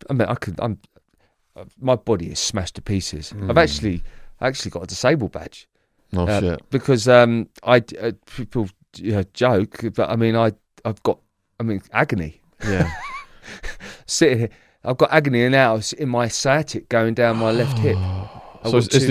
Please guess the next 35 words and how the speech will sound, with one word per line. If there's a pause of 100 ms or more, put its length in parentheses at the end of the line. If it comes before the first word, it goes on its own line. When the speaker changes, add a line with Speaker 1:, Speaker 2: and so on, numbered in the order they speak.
Speaker 2:
the,
is
the
yoga
and
the
Tai
Chi
helping
that
Speaker 1:
A
million
Speaker 2:
then?
Speaker 1:
percent.
That's
why
I
do
it.
Speaker 2:
Yeah. (220)
Speaker 1:
I
mean,
I
plan
on
getting
fitter
and
healthier. (320)
Speaker 2:
Cool.
Speaker 1:
But
I
need
to
be